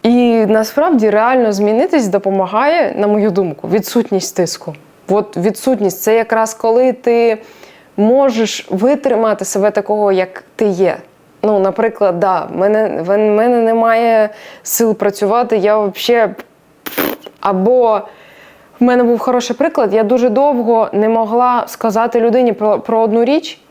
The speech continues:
і я постійно себе таку, котра не може сказати, ненавиділа. Тобто я на себе тисла. Аля, "Та давай, та скажи, та що ти сикуха,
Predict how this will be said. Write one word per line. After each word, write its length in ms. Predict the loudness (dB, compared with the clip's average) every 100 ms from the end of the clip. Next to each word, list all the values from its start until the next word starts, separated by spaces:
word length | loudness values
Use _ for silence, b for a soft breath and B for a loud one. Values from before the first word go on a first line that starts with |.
| _
і 100 | -2
я 160 | 0 0
постійно 600 | -2 -6 -2 2 2 0
себе 320 | -2 -2 0
таку, 280 | -2 -2 -4
котра 280 | -2 -4 0
не 100 | 0
може 220 | 0 -2
сказати, 400 | -4 -2 -2 0
ненавиділа. 600 | 0 2 0 -2 -6 -8 -6
Тобто 280 | -6 -2
я 240 | 0 2 2
на 120 | 0
себе 360 | 0 0 2 0
тисла. 500 | -2 -4 -6 -10 -10 -14 _ _ _
Аля, 220 | 0 0
"Та 200 | 0 -2
давай, 520 | 0 2 2 2 0 -2
та 120 | -6
скажи, 720 | -10 -10 -4 0 2 0 -2 B B B
та 100 | -6
що 140 | -4
ти 100 | -4
сикуха, 640 | -4 -4 0 0 0 -4